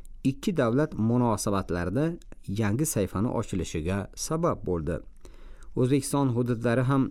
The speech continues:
Afg'oniston davlatini Xitoy Xalq Respublikasi va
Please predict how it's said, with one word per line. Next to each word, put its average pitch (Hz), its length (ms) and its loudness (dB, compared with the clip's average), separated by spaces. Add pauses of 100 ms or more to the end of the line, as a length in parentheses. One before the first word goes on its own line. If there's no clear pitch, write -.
(140)
Afg'oniston 113 640 0
davlatini 104 540 2 (180)
Xitoy 98 320 0
Xalq 95 380 -2
Respublikasi - 640 -2 (260)
va 95 220 0